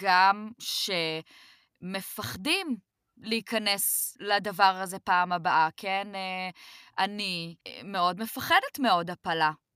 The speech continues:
ה-, ה-, האכזבה, הכאב של הנפש, אבל וואלה, גם פיזית. אני ממש, ממש לא רוצה לעבור עוד, את זה עוד פעם.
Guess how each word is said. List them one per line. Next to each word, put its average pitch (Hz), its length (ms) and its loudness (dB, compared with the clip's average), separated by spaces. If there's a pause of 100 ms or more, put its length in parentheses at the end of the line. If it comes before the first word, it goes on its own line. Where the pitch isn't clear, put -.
(160)
ה-, 170 60 6
ה-, 175 640 8
האכזבה, 165 1300 8
הכאב 151 1300 0
של 196 260 0
הנפש, 254 600 4
אבל 180 500 2
וואלה, 208 320 8 (320)
גם 180 240 2
פיזית. 247 880 -6 (160)
אני 175 260 -2
ממש, 185 840 4
ממש 190 720 4
לא 320 100 6
רוצה 294 360 4
לעבור 254 400 4
עוד, 220 220 2 (140)
את 165 80 -6
זה 165 200 -8
עוד 262 240 6
פעם. 143 340 -2